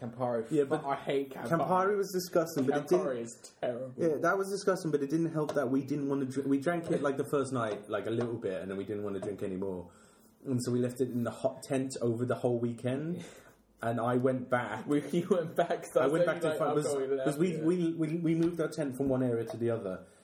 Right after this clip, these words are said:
Speaker 2: And we went back, I went back because it was the only alcohol we had. And so I, him and me literally downed a half a bottle each in one just to get it over with. And I remember, we were in a teepee at the time, and I remember throwing up in the
Speaker 1: <laughs> Yeah.
Speaker 2: teepee. That was gross.
Speaker 1: That was pretty gr-, Cam-,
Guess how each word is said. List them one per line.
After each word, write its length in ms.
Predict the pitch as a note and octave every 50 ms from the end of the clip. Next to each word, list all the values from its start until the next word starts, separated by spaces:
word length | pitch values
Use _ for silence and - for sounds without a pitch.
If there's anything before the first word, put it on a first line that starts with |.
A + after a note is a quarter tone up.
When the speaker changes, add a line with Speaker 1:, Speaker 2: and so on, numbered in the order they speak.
| - - _ _ -
Speaker 2:
And 80 | - A#2
we 80 | C3
went 180 | C3 C3 B2+ B2
back, 260 | B2 A#2+ A#2 - - -
I 100 | - A#2+
went 180 | B2 B2 A#2 A#2
back 180 | A#2+ A2 -
because 140 | - A#2 G2+
it 40 | A2
was 80 | G#2+ G2+
the 100 | A2 G#2+
only 120 | G#2 G#2
alcohol 320 | G2+ G2 - G2 G2 G2
we 120 | G2 F#2+ F#2
had. 360 | G#2 G#2 F#2+ E2 - - - - - _ - _ _ _ _ -
And 120 | A2 G2
so 100 | - B2+
I, 120 | A#2+ B2+ C3+ C3 B2+ - - - - - -
him 200 | C#3 C3 C#3+ D#3
and 80 | C#3+ C#3
me 100 | C#3 C3
literally 400 | B2+ B2 B2 B2 - - A#2 G#2+
downed 320 | - A#2+ G#2+ G#2+ G#2+ G#2
a 60 | G#2 -
half 180 | A2 G#2 -
a 60 | A2
bottle 260 | G#2 A2 G#2 G2+ F#2+ F#2+
each 300 | A2 B2+ - - - A2
in 80 | G#2
one 280 | G2+ G#2+ A2 A#2 C3+ C3
just 160 | - - -
to 40 | -
get 140 | G2 G2+ G2
it 60 | G2+
over 200 | F#2 G#2 G#2 -
with. 320 | A2 A2+ B2 C3+ C3+ C3+ - -
And 100 | - F#2+
I 100 | G2 G2+
remember, 440 | G#2 G#2+ G#2 G#2 G#2+ G2+ G#2 G#2 G#2
we 160 | G2 A#2 A#2+
were 60 | A2+
in 100 | A2+ G#2+
a 80 | G#2+ G2+
teepee 440 | - - - A2 G2+ - - A2 G#2
at 80 | F#2+ -
the 60 | F2+
time, 200 | F2 F#2 F#2 F#2
and 100 | F#2 F#2
I 60 | F#2+
remember 460 | F#2+ G2 G2 F#2+ F#2+ F#2 F2+ F#2 F2 F2 -
throwing 340 | - G2+ F#2 F#2 F#2+ F#2 F2+
up 240 | F2+ F2+ - - -
in 300 | - G2 F2+ F2+ F2 F2
the 80 | - C#3+
Speaker 1:
<laughs> 20 |
Yeah. 60 | D3
Speaker 2:
teepee. 480 | - - F#3+ - - - G2+ F#2+ G2 - E3 E3 - - - - - - - - - _ _ _ _ _ _ _ _ -
That 140 | E2 F2 E2+
was 100 | E2+ -
gross. 240 | - F2+ E2+ E2+ -
Speaker 1:
That 120 | C#3 C3 C3
was 140 | C3+ C3+ -
pretty 260 | - - - - A#2
gr-, 240 | A2+ - C#3 B2+ -
Cam-, 340 | - E3 D3+ C3+ - -